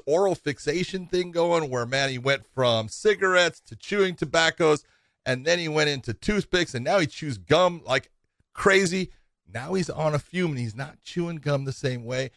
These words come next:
and he actually likes it, likes the way that it always makes him feel like he has gum in his mouth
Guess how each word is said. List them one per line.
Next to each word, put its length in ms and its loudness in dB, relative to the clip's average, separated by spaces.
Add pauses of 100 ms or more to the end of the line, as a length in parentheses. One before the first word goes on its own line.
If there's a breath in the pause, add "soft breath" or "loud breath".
(220)
and 100 -12
he 80 -10
actually 400 0
likes 300 -2
it, 80 -4
likes 320 -6
the 120 0
way 180 4
that 140 0
it 20 -6
always 300 -2
makes 220 -8
him 60 -14
feel 180 -2
like 180 0
he 180 -20
has 260 0
gum 220 -2
in 40 -8
his 120 -8
mouth 300 0